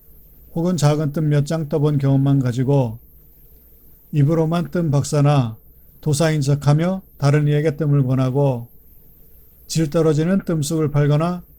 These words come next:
비싼 약을 팔아먹는 등 이것저것 사기치고 행여 문제가 생기면 상대 탓만 하고 나몰라라 하는 그런 나쁜 이들이 제법 있습니다.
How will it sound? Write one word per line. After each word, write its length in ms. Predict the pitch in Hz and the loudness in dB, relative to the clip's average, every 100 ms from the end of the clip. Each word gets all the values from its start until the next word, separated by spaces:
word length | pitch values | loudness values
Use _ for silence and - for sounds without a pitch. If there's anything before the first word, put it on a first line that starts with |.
| - - | -16 -6
비싼 400 | 143 180 160 151 | -4 -2 -2 0
약을 260 | 143 143 | 0 0
팔아먹는 580 | 147 147 135 131 131 131 | 2 2 2 2 0 2
등 320 | 147 131 113 - - - - - - - | 2 2 0 -10 -20 -20 -20 -20 -16 -4
이것저것 460 | 143 160 151 160 | 0 0 0 -2
사기치고 720 | 151 156 151 147 151 185 196 - - - - - - - | -2 -2 -4 -4 -2 -2 -2 -8 -20 -20 -20 -20 -20 -8
행여 200 | 165 165 | -2 -2
문제가 400 | 160 151 147 151 | 0 0 0 0
생기면 420 | 139 143 147 185 160 | 2 2 2 0 -2
상대 320 | 151 156 143 | -2 -2 -2
탓만 300 | 139 139 139 | 0 2 2
하고 460 | 131 147 127 117 - - - - - _ - - - - | 0 0 -2 -4 -14 -20 -20 -20 -20 _ -20 -20 -20 -8
나몰라라 540 | 147 143 151 151 151 151 | 0 2 4 2 0 0
하는 200 | 170 190 | 0 -2
그런 240 | 147 143 | 0 0
나쁜 300 | 135 143 147 | 0 -2 -2
이들이 260 | 135 156 143 | 0 0 0
제법 320 | 135 131 131 | 0 0 -2
있습니다. 640 | 117 127 131 139 127 107 | -2 -4 0 0 0 -4